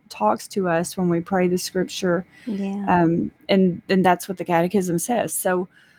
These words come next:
Speaker 1: we're gonna take a look at that today and talk overall about all of this, how to navigate your life of faith with scripture and tradition.
Speaker 2: I love it. I can't wait to hear
Speaker 1: So
Speaker 2: what you
Speaker 1: stay
Speaker 2: have to say, what
Speaker 1: tuned.
Speaker 2: the catechism has to say about that. Okay,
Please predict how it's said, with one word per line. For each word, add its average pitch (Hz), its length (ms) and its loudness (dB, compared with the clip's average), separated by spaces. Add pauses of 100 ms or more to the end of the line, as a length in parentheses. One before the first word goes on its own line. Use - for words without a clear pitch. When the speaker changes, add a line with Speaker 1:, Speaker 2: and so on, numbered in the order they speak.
(160)
Speaker 1:
we're 226 100 6
gonna 262 180 4
take 247 200 6
a 233 60 8
look 220 200 6
at 208 120 4
that 196 180 6
today 202 340 4
and 185 140 0
talk 208 340 4 (140)
overall 208 540 8
about 185 200 4
all 202 300 8
of 180 100 0
this, 160 400 -2
how 190 480 2 (140)
to 180 360 0 (760)
navigate 185 680 0
your 175 180 0
life 170 280 2
of 175 140 -10
faith 165 420 -2 (520)
with 240 340 4 (160)
scripture - 580 -6
and 170 160 -6
tradition. - 600 -10 (260)
Speaker 2:
I 220 40 -6
love 185 280 0
it. 180 40 2
I 175 80 2
can't - 260 -2
wait 180 220 0
to 185 100 -6
hear 175 180 -2
Speaker 1:
So 180 40 -4
Speaker 2:
what 175 120 -2
you 185 60 -2
Speaker 1:
stay 214 140 6
Speaker 2:
have 254 80 4
to - 140 -2
say, 269 200 8
what 190 100 2
Speaker 1:
tuned. 196 100 0
Speaker 2:
the - 80 -8
catechism 190 520 2
has 175 180 -6
to - 80 -8
say 180 220 -2
about 175 260 0
that. 165 320 0 (920)
Okay, 277 560 6